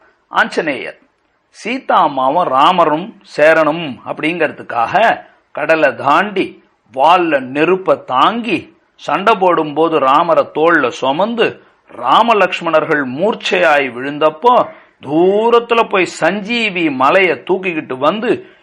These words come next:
எவ்வளவு காரியம் செஞ்சிருப்பாரு. இப்போ சீதாராமர்களுக்கு ராஜா ராணியா பட்டாபிஷேகம் அயோத்தியில நடக்குது. எல்லா ராஜா,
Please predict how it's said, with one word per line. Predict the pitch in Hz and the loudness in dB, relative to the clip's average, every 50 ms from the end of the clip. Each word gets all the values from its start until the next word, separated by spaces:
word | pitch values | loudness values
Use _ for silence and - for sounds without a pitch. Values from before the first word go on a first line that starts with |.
| _ _ | _ _
எவ்வளவு | 78 85 107 135 147 143 127 123 135 151 156 151 147 139 131 | -12 -4 -2 0 0 0 -2 -4 -2 2 2 4 4 2 0
காரியம் | - 151 160 196 226 247 240 226 202 - | 0 0 2 2 0 -2 -4 -8 -8 -8
செஞ்சிருப்பாரு. | 220 214 220 202 240 233 220 165 - 190 180 165 147 120 - - _ _ _ _ _ _ _ _ - | -8 -8 -6 -4 -4 -6 -4 0 2 4 4 4 2 0 -6 -12 _ _ _ _ _ _ _ _ -8
இப்போ | 143 151 151 156 - - 233 269 240 143 - - - _ _ _ _ _ _ - | -4 -4 -4 -4 -2 2 2 4 2 2 0 -4 -16 _ _ _ _ _ _ -14
சீதாராமர்களுக்கு | - 226 247 285 247 - 254 220 196 175 160 151 147 147 143 135 139 135 131 131 127 - - - 247 190 120 - - _ _ | -8 -6 -6 -4 -2 2 2 4 4 4 4 4 2 2 0 -2 -2 -4 -6 -6 -6 -6 -4 -4 -2 -4 -4 -8 -12 _ _
ராஜா | - - 147 170 202 208 180 202 196 190 185 | -6 -2 2 2 2 2 2 2 4 4 4
ராணியா | 160 151 147 147 143 139 139 139 151 196 233 220 180 143 - - _ _ | 4 4 2 2 2 0 -2 -2 0 2 2 2 2 0 -2 -8 _ _
பட்டாபிஷேகம் | - 170 - - 240 233 233 214 196 175 - - 151 139 135 143 156 208 202 | -4 -4 0 2 2 4 4 2 0 -2 -2 0 0 0 0 -2 -4 -4 -4
அயோத்தியில | 170 165 175 196 202 190 151 135 147 143 156 185 | -2 0 0 0 0 0 -2 -4 -4 -2 -2 0
நடக்குது. | 190 175 165 185 180 202 180 151 151 - - _ _ _ _ _ _ _ _ _ _ | 0 2 0 0 0 -2 -6 -6 -8 -12 -16 _ _ _ _ _ _ _ _ _ _
எல்லா | - - - 151 156 156 151 139 139 131 123 | -10 -6 -4 -2 0 4 4 6 6 4 4
ராஜா, | 120 123 131 143 156 156 - 131 139 135 | 2 2 2 4 4 2 2 2 2 4